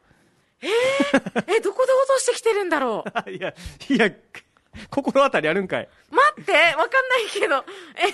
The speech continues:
Speaker 1: なんか落ちてそうじゃん、どっかに。<laughs> そうなんだ。
Speaker 2: そうそうって言うよ。
Speaker 1: へー。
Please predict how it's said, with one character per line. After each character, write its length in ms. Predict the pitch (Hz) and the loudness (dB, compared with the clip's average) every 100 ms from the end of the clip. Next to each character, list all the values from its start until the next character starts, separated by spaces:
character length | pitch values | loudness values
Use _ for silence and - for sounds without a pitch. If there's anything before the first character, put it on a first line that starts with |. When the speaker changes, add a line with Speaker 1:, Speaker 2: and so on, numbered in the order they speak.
| 320 | 2
Speaker 1:
な 100 | 311 | 2
ん 60 | - | 2
か 140 | 320 - | -2 -6
落 120 | - | -8
ち 100 | - | -10
て 100 | 415 | -12
そ 180 | 359 339 | -6 -6
う 20 | |
じ 100 | 202 | -6
ゃ 60 | 202 | -8
ん、 60 | |
ど 80 | 208 | -8
っ 20 | |
か 140 | - - | -10 -12
に。 160 | 233 | -10
<laughs> 80 | 339 - 160 240 - - - - _ _ _ _ _ 494 640 554 - - - 427 | -6 -2 0 -2 -4 -8 -8 -12 _ _ _ _ _ -18 -18 -18 -20 -20 -20 -20
そ 140 | - | -14
う 40 | 440 539 554 494 440 | -10 -8 -4 -2 -2
な 60 | 370 | -2
ん 40 | |
だ。 280 | 320 320 285 | -2 0 2
Speaker 2:
そ 160 | 240 | 2
う 40 | 185 | 2
そ 100 | 180 | 0
う 20 | |
っ 40 | |
て 160 | - 240 | -2 0
言 220 | 240 254 | 0 0
う 60 | 214 | -2
よ。 220 | 110 110 _ _ _ _ _ - | -4 -6 _ _ _ _ _ -14
Speaker 1:
へ 760 | 233 311 359 381 381 392 | -10 -8 -6 -6 -6 -6
ー。 60 | 392 | -8